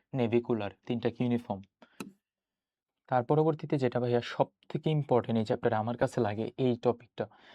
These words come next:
যে এখান থেকে এবারও প্রশ্ন আসবে যে হাইলিন তরুণাস্থির মধ্যে এক্সাম্পল কি? মনে রাখার টেকনিক হচ্ছে নাক,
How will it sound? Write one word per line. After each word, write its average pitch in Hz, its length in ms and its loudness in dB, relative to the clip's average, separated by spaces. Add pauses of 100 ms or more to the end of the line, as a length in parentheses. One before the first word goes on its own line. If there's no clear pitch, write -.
(360)
যে 113 140 0 (200)
এখান 151 220 -4
থেকে 160 160 2
এবারও 131 240 2
প্রশ্ন 123 280 -4
আসবে 104 240 -4
যে 117 100 -2
হাইলিন 123 440 -2
তরুণাস্থির 131 640 -4
মধ্যে 117 260 -2
এক্সাম্পল 113 380 -4
কি? - 140 -8 (480)
মনে 156 140 4
রাখার 160 200 4
টেকনিক 151 260 -2
হচ্ছে 143 180 -4
নাক, 110 280 -2